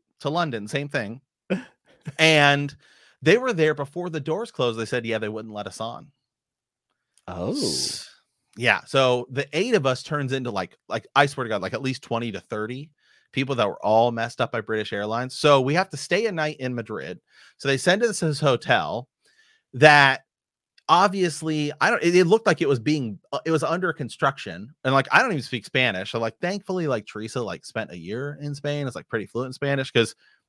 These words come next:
Speaker 1: none of them spoke English. So, like, ha-, if I were going by myself, I'd be, like,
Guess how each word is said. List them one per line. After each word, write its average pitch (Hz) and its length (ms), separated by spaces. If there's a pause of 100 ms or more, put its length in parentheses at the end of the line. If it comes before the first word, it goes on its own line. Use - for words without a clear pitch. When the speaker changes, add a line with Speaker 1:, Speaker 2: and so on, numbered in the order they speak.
(280)
Speaker 1:
none 131 400
of 139 140
them 123 140
spoke 110 320
English. - 600 (200)
So, 151 180
like, 139 180
ha-, 160 160
if 147 120
I 202 180
were 190 180
going 147 240
by 139 120
myself, 127 360
I'd 135 180
be, 107 160
like, 95 180